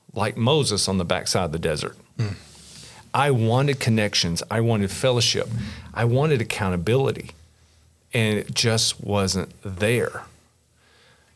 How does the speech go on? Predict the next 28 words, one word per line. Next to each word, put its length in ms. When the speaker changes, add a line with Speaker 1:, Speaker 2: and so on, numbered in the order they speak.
Speaker 1:
Um, 460
and 180
I 100
didn't 260
feel 220
welcome, 460
to 80
be 100
honest, 540
in 180
a 40
lo-, 340
with 160
a 40
lot 280
of 100
groups 400
because 480
everybody 340
stuck 420
to 80
their 140
tribes 600
back 280
in 100
the 80
day. 320
Speaker 2:
Yeah. 220